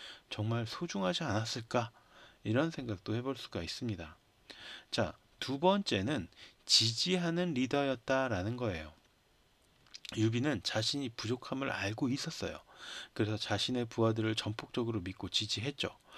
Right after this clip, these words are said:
물론 끝까지 자신의 어떤 주장을 굽히지 않는 경우도 있었는데, 앞에서 이야기했던 것처럼 "백성을 버리고 갑시다"라고 했을 때 "절대로 그럴 수 없다." 그다음에 또 "관우의 복수를 미루고 지금은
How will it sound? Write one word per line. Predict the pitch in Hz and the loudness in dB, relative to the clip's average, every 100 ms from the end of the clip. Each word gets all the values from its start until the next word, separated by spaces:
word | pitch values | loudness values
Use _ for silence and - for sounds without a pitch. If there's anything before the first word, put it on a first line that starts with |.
| - - - | -14 -14 -8
물론 | 123 170 135 127 85 - - - - | 2 4 6 4 -4 -14 -20 -14 -8
끝까지 | 190 202 175 151 92 | 0 2 4 2 0
자신의 | - 127 175 175 | 0 2 2 0
어떤 | 127 113 98 | -2 -2 2
주장을 | - 135 143 | 2 2 0
굽히지 | 113 117 113 - 120 | -4 -8 -4 -2 0
않는 | 107 120 | 0 0
경우도 | 107 104 113 | 0 0 0
있었는데, | 95 110 92 104 165 208 | -2 -2 -2 0 0 0
앞에서 | 107 113 - 139 | -2 -2 -2 2
이야기했던 | 107 110 110 107 107 | 4 4 2 -2 -4
것처럼 | 98 - 113 175 | -4 -4 -4 -4
"백성을 | - 110 - 135 131 | -4 -4 -2 -2 -2
버리고 | - 120 - | -2 -2 -2
갑시다"라고 | 107 104 - 131 139 92 104 | -8 -2 2 4 4 2 0
했을 | 113 - | -2 -2
때 | - 165 - - - - | 2 2 0 -12 -12 -6
"절대로 | - 110 - 170 | 0 2 2 -2
그럴 | 123 113 | -2 -4
수 | 113 - | -4 -2
없다." | 98 - - 120 - - - - | -4 -2 -4 -4 -8 -16 -16 -6
그다음에 | 110 95 101 | 0 0 0
또 | - 143 - - - | -4 -4 -6 -18 -18
"관우의 | - - 107 131 143 | -6 0 2 2 -4
복수를 | 123 113 - 123 123 | -6 -8 -8 -4 -4
미루고 | 85 117 170 120 101 139 90 85 | 0 4 4 4 2 2 0 -4
지금은 | - 101 104 110 98 | -4 0 0 -2 -4